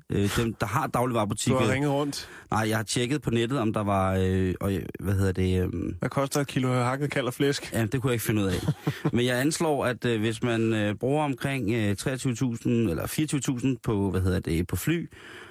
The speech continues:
Speaker 1: og så omkring fem tusind på, øh, på, hvad hedder det, på ophold. Og der kan man... Det er et dobbeltværelse. Så der kan man godt splitte den over i to, ikke?
Speaker 2: Jo, jo, for sådan.
Speaker 1: Øhm, så er du på omkring tredive tusind kroner. Og så skal du så have noget forplejning oveni og sådan nogle ting og sager.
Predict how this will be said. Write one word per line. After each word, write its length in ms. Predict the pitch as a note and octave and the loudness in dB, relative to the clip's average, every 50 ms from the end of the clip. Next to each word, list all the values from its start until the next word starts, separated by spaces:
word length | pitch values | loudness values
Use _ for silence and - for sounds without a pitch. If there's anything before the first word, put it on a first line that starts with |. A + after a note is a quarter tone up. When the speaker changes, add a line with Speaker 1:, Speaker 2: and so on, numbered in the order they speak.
| - - _ | -20 -12 _
Speaker 1:
og 140 | - B2 A2 | 0 0 2
så 120 | - B2 | 2 2
omkring 260 | A#2 A2+ - G#2+ G#2+ | 0 2 2 0 0
fem 220 | - - D3+ D#3 - | 0 0 0 0 0
tusind 420 | - D3+ C#3 - - C#3 C#3 A#2+ | 0 0 -2 0 2 2 2 2
på, 380 | - - A2 G2+ G2 G2 G2 F#2+ | 2 2 2 4 4 4 4 4
øh, 480 | F#2 F2 F2+ F2 E2+ E2 D#2+ D2+ - - - - - | 2 2 2 2 0 0 0 -2 -4 -6 -8 -6 -2
på, 100 | G2+ F2+ | -2 0
hvad 100 | E2+ F2+ | 2 2
hedder 140 | F#2 E2 D#2 | 0 0 0
det, 100 | F2+ - | -2 -2
på 100 | - - | -2 0
ophold. 400 | - B2+ - - D#3+ C#3+ - - - | 0 0 0 0 -2 -2 -2 -4 -6
Og 80 | - G#2 | -4 -2
der 80 | C#3 | -2
kan 120 | D3 - D3+ | -2 0 0
man... 120 | C#3+ B2+ | 0 0
Det 60 | - | 0
er 40 | D#3+ D#3 | 0 0
et 80 | - - | 2 2
dobbeltværelse. 640 | C#3 D3 D#3 E3+ D#3+ C3 G2+ F#2+ F#2+ - - - _ _ _ - | 0 2 2 2 2 2 0 -2 -4 -6 -10 -12 _ _ _ -12
Så 160 | - - - C#3+ | -8 -6 -4 0
der 140 | - C#3+ C#3 _ _ - | 0 0 -2 _ _ -2
kan 100 | - D3 | 0 2
man 100 | C3 B2 | 2 2
godt 260 | A2+ A#2+ A#2+ - - - | 2 2 0 0 -2 -8
splitte 260 | - - C#3 B2 - - | -2 0 0 0 2 0
den 80 | A2 G#2 | 2 2
over 100 | G#2 G#2+ | 2 2
i 20 | |
to, 260 | G#2 - A2+ G#2 - | 0 0 -2 0 2
ikke? 160 | B2 C3 C#3 C3+ - | 0 0 0 -2 -2
Speaker 2:
Jo, 180 | - D3 D#3 E3+ - - - _ - | 0 0 0 0 -2 -10 -16 _ -4
jo, 100 | C3 D3+ D#3 | -4 -4 -4
for 80 | - A2+ | -6 -4
sådan. 320 | G2 G#2+ A2 G#2+ G#2 G2+ G2+ | 0 2 2 4 4 4 4
Speaker 1:
Øhm, 960 | G2+ G2 F#2 F#2 F#2 F#2 F#2 F2+ F2+ F2 F2 E2+ C#2+ G#1+ G#1 G#1+ A1 C2 - | 4 2 2 2 2 2 2 2 2 2 2 0 0 0 -2 -2 -2 -2 -2
så 140 | - - | -2 -2
er 120 | C#3 C3+ C3 | 0 0 0
du 80 | C3 | -2
på 140 | A#2+ - C3+ | -2 -2 -2
omkring 400 | A#2 G#2+ G#2 - C3 B2 G2+ G#2+ | 0 0 0 0 -2 -2 -2 -2
tredive 240 | - - F#2+ G2+ G#2+ | -2 -2 0 0 0
tusind 300 | - - G#2+ G#2 G#2+ G2 | -2 -2 -4 -2 -2 -2
kroner. 240 | - C2+ - - - - - _ _ _ _ _ _ _ _ _ _ - | -2 -2 -2 -2 -4 -6 -10 _ _ _ _ _ _ _ _ _ _ -2
Og 60 | - | 0
så 60 | B2 | 0
skal 160 | B2+ - E3+ | 2 2 0
du 40 | D3+ | 2
så 100 | C3 D3+ | 2 2
have 80 | C#3 C#3+ | 2 2
noget 120 | D3 C#3+ | 0 0
forplejning 440 | - B2+ - - A#2+ A2 G#2 C3 A#2+ | -2 -2 0 0 0 2 2 2 2
oveni 260 | G2 F#2+ F#2+ F#2+ F#2+ | 2 2 2 2 2
og 80 | F#2 - | 0 0
sådan 60 | - F2 | -2 -2
nogle 60 | E2+ | -2
ting 120 | - - - | 0 -2 -2
og 60 | - | -2
sager. 240 | - - - F#2+ | -4 -4 -4 -4